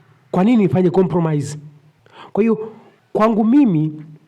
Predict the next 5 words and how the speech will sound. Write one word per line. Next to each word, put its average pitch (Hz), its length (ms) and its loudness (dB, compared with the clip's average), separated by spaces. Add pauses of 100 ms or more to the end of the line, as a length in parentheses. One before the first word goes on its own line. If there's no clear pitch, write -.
(260)
kitendo 254 440 0
cha 180 120 -4
serikali 165 480 -2
kuwaita 170 800 -4
hao 170 420 -2